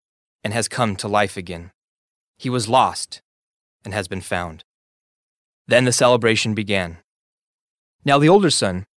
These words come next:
had been out in the field, and, on his way back, as he neared the house,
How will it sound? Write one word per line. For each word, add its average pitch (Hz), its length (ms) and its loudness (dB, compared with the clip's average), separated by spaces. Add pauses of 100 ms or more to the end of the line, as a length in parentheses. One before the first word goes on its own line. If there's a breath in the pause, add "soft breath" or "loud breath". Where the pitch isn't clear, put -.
had 131 120 0
been 113 120 0
out 107 140 0
in 98 60 -8
the 98 60 -8
field, - 420 -6 (400)
and, 104 360 -2 (280)
on 110 120 -2
his 113 120 -2
way 117 200 4
back, 104 400 0 (200)
as 110 160 -4
he 135 80 -2
neared 139 260 0
the 92 100 0
house, 90 380 -8